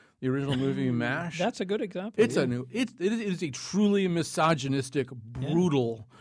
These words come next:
Speaker 2: Yeah.
Speaker 1: woman-hating movie, you know, and it,
Speaker 2: Yeah.
Speaker 1: and it was then. I just didn't get it, you know, and
Speaker 2: Right.
Speaker 1: some, that's some of the struggle of decoding this stuff from the past, right?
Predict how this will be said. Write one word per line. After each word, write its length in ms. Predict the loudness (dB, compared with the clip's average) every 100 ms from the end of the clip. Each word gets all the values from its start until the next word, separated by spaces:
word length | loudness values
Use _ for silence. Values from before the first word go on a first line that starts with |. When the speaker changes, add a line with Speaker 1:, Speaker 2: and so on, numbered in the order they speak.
| -20 _ -8
Speaker 2:
Yeah. 140 | -6 -2
Speaker 1:
woman-hating 800 | 2 4 6 4 2 2 2 2
movie, 380 | 2 0 -4 -12 -12 -2
you 160 | 2
know, 260 | 6 6 6
and 140 | 4
it, 80 | 0 0
Speaker 2:
Yeah. 80 |
Speaker 1:
and 80 | 0
it 100 | 2
was 360 | 2 4 6 4
then. 240 | 2 2
I 120 | 2 -6
just 180 | -8
didn't 240 | -8 -4 -2
get 180 | -2 -4
it, 160 | -10 -10
you 140 | -4
know, 160 | 0 0
and 80 | 0
Speaker 2:
Right. 100 | -4 -12 -6
Speaker 1:
some, 280 | 0 0 2
that's 260 | 0 2
some 200 | 0 -2
of 40 | -2
the 120 | -6
struggle 360 | -2 -2 -2
of 80 | -6
decoding 460 | -8 -6 -6 -6 -10
this 100 | -12
stuff 220 | -10 -10
from 80 | -10
the 80 | -10
past, 380 | -10 -12 -14
right? 180 | -12 -12